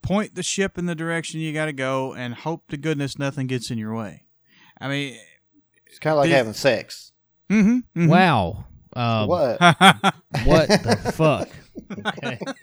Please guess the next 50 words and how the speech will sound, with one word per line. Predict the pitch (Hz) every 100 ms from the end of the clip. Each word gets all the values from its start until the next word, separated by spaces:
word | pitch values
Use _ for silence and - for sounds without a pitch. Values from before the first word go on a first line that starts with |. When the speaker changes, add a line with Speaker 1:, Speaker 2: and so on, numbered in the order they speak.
| 160 - - - - 294 _ - - - - - - _ _ _ _ _ -
Speaker 1:
Um, | 151 170 - 160 160
Speaker 3:
I, | 117
I |
guess. | 127 123 131 165 190 -
I | 131
mean, | 139 123
if | 117
there's | 131 123
that | 147
many | 165 139
Speaker 1:
that's | 127
Speaker 3:
people | 151 180 165 139
in | 123
the | 113
room, | 110 117 113 110 107
uh, | 107
you | 107 113
should | 123
probably | - 123 107 110
not | 107 107 101
be | 113
there | 107 101
anyway. | 156 147 101 98 82 80
Speaker 1:
<laughs> |
Speaker 3:
But | 90 90
that's | 123 - -
just | 120 139
Speaker 1:
Yeah. | 175 175
Speaker 3:
my | 175
point. | 120 104 - - _ 120
Speaker 1:
Yeah, | 135 135 _ _ _ -
yeah. | 123 -
That's, | 139 156 -
uh, | 160 147
that's | 160 -
a |
bit | 185 220
of | 196
a | 156
stretch, | - - 220 208 175 - -
but | 160 160
we'll | 165 185
go | 185 185
with | 135
it. | 110 -
Okay. | 131 135
Speaker 3:
That's | 180
what | 151 131
she | 170 175
said. | - 120 80